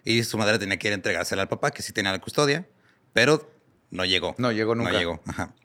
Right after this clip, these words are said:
Speaker 1: Lo que pasó fue que, eh, la vieron por última vez un día antes de cuando supuestamente tenía que entregar a la niña al papá,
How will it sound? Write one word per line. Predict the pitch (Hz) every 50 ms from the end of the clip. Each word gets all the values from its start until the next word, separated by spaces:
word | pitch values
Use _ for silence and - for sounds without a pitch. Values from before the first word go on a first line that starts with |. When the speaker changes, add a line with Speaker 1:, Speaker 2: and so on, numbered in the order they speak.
| _ _ - _ _ _ _ -
Speaker 1:
Lo | 107
que | - 113
pasó | - 104 92 110 98
fue | - 110 98
que, | - 113 110 110 117 110 - -
eh, | 110 104 98 98 95 92
la | 98 95 95
vieron | 98 98 98 104 107 110 110 92
por | - 104
última | 101 104 - 120 113 104
vez | 101 107 127 147 143 - - - -
un | - 117 117 110
día | 113 113 110
antes | 110 104 - 123 117 107
de | 110 98 -
cuando | - 101 95 87 87 85 85 85
supuestamente | 80 - - 104 92 - 101 98 98 98
tenía | - 90 90
que | - 104
entregar | 92 104 101 95 98 98
a | 101
la | 101
niña | 90 90 95 101
al | 110
papá, | - 101 - - 156 202 247 -